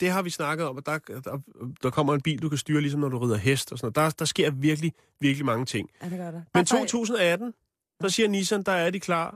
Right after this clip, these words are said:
Speaker 1: med, øh, den her sådan, øh, selvrensende bakspejls L C D-skærmsbil, og det vil, øh, være standard i Nissan-biler. Så der er en lille vej nu.
Speaker 2: Ja, ja, men der er ikke så lang tid.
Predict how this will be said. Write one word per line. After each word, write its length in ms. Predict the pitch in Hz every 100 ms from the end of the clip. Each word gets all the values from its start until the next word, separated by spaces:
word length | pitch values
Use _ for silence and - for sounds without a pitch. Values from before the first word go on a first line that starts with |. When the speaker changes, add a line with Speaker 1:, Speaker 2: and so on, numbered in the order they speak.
| -
Speaker 1:
med, 360 | 175 160 156
øh, 240 | 139 131 123 _ _ _ _ _ -
den 140 | 156
her 160 | 165 151
sådan, 380 | 160 147 - 131
øh, 340 | 131 127 117
selvrensende 800 | - 160 160 160 151 - 160 147 - _ _ _ _ -
bakspejls 640 | 139 - 165 143 139 - -
L 120 | 139
C 100 | - 143
D-skærmsbil, 1000 | 156 135 147 - 135 127 - - 131 123 - _
og 140 | - 135
det 120 | 139
vil, 100 | 139
øh, 340 | 135 123 85
være 140 | 131 123
standard 460 | 123 127 135 123 -
i 100 | -
Nissan-biler. 500 | 123 120 131 127 -
Så 80 | 123
der 100 | 131
er 180 | 143 170
en 100 | 160
lille 180 | 170 160
vej 200 | 131 110
nu. 180 | 120 110 _ 185
Speaker 2:
Ja, 100 | 196
ja, 240 | 269 240
men 160 | 202 180
der 80 | -
er 100 | 180
ikke 180 | 175
så 120 | 262 220
lang 260 | 170 -
tid. 200 | - 180